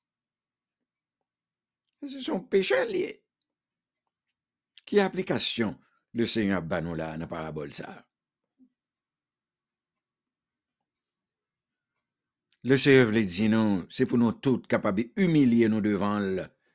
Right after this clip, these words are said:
pour obtenir le pardon.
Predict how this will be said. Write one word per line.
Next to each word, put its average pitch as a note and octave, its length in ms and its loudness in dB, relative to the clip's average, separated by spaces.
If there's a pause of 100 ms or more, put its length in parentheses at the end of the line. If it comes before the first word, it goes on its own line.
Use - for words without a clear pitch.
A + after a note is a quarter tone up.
(480)
pour A2 180 0
obtenir A2+ 640 2
le G2 140 0
pardon. F#2 720 -2